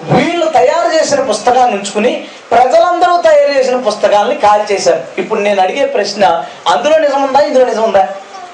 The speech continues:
కాల్ చేశారు, కాల్ చేసిన దాంట్లో నిజం ఉందేమో. ఒకవేళ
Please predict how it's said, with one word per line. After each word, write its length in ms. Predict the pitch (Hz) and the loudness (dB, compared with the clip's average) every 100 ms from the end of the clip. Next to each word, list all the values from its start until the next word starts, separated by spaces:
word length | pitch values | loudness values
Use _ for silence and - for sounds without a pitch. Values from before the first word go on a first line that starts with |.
| - - - - - - | -20 -20 -20 -20 -12 -2
కాల్ 240 | 254 277 | 0 0
చేశారు, 280 | 285 254 233 | 0 0 0
కాల్ 300 | - 202 254 | 0 0 0
చేసిన 180 | 262 262 | -2 0
దాంట్లో 260 | 254 247 254 | 0 2 0
నిజం 200 | 220 247 | 0 0
ఉందేమో. 420 | 240 220 247 247 - | 2 0 -2 -4 -2
ఒకవేళ 320 | 170 165 143 | 0 0 -2